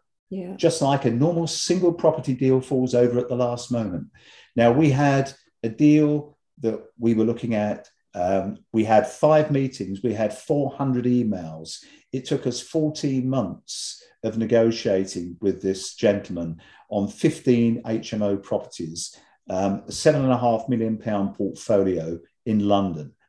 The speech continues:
Speaker 2: Absolutely fantastic. Great relationship, great rapport, contracts all drawn up. Now, you imagine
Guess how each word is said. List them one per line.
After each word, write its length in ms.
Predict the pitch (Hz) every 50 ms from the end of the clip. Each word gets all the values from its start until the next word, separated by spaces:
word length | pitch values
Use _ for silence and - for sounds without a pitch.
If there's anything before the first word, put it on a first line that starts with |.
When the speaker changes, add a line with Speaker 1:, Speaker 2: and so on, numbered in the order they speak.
| _ _ -
Speaker 2:
Absolutely 500 | 139 131 135 - - - 127 - 127 113
fantastic. 840 | - - 120 104 101 104 - - 107 95 - - - - - - -
Great 320 | - 143 147 156 160 -
relationship, 800 | 135 135 131 117 117 117 - - 120 113 - - - - - _
great 300 | - 131 143 160 165 - -
rapport, 640 | 165 156 - - 127 113 104 101 101 104 107 - - _ _ _ _ _ _ _ _ _ _ _ _ _ _ _ _
contracts 760 | - - 185 180 180 139 - 175 160 143 - - - - -
all 200 | 139 143 147 139
drawn 340 | 123 135 139 143 135 131 131
up. 240 | 113 90 - - _ _
Now, 360 | - - 135 107 82 73 - - _ _ _ _ _ -
you 140 | 160 196
imagine 640 | 214 196 170 120 104 - 107 98 117 190 247 247 -